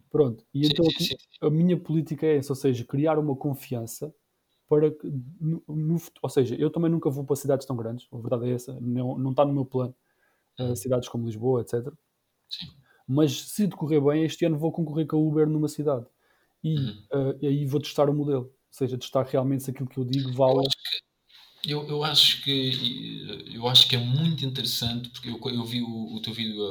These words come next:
Speaker 2: a, a falar sobre, sobre isso, ehm, e achei muito interessante o facto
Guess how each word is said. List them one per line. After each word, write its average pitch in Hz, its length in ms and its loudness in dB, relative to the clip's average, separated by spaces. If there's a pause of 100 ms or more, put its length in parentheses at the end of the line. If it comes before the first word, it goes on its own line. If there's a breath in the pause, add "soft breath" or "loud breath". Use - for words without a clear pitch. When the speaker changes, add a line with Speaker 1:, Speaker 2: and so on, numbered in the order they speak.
Speaker 2:
a, 98 60 -8
a 98 40 -10
falar 104 200 -6
sobre, 98 440 -8
sobre 101 280 -6
isso, - 160 -6 (600 loud breath)
ehm, 104 600 0 (340)
e 117 140 -2
achei 113 220 2
muito 127 280 2
interessante 120 680 -2 (100)
o 110 60 -10
facto - 640 -8